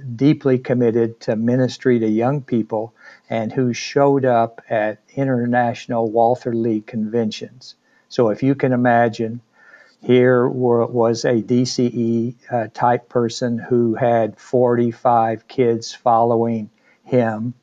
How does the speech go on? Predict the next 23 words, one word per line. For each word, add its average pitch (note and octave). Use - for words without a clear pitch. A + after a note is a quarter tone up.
And A#2
in A#2
this A#2+
case, B2
they B2
were A#2
all A2+
men. A#2+
Uh, B2
and A#2
they A#2
had B2
the B2+
same B2+
color B2
T-shirts A#2
and B2
all A#2
of A2
this. A2+
It C#3
was C3
just, A#2+